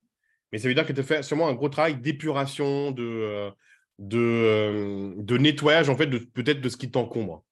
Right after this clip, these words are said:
Le fait que tu t'élèves et que tu, ça s'effondre, d'une certaine manière que ça s'effondre, ça veut dire que tu n'es pas porté par quelque chose. Et si, le fait que tu ne sois pas porté par quelque chose, c'est, euh, par des, une structure et des valeurs fortes qui sont spécifiques à toi.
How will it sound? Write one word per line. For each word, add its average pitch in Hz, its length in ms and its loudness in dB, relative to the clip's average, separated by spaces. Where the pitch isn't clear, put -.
Le 135 180 6
fait 220 160 4
que 190 100 4
tu 139 220 -4
t'élèves 156 380 6
et 120 80 2
que 143 100 -2
tu, 135 200 -6
ça 131 120 -6
s'effondre, 139 600 0
d'une 101 100 -12
certaine 117 240 -2
manière 120 240 0
que 120 80 -12
ça 110 100 -4
s'effondre, 123 600 -4
ça 123 200 -2
veut 131 120 0
dire 202 160 2
que 135 120 0
tu 135 240 -2
n'es 135 100 4
pas 139 160 2
porté 175 340 -4
par 165 200 -6
quelque 120 220 -4
chose. 87 340 -12
Et 110 80 -8
si, 143 240 0
le 135 160 2
fait 190 140 2
que 190 80 -2
tu 135 160 -6
ne - 20 -8
sois 139 140 2
pas 180 80 4
porté 180 340 0
par 151 140 -4
quelque 131 240 -4
chose, 143 400 -2
c'est, 151 520 2
euh, 113 160 -2
par 123 340 0
des, 120 260 -2
une 131 120 -4
structure 151 380 -2
et 139 40 4
des 123 120 0
valeurs 127 320 2
fortes - 360 -4
qui 131 80 -8
sont - 180 -4
spécifiques 151 500 -2
à 139 80 2
toi. 104 260 -4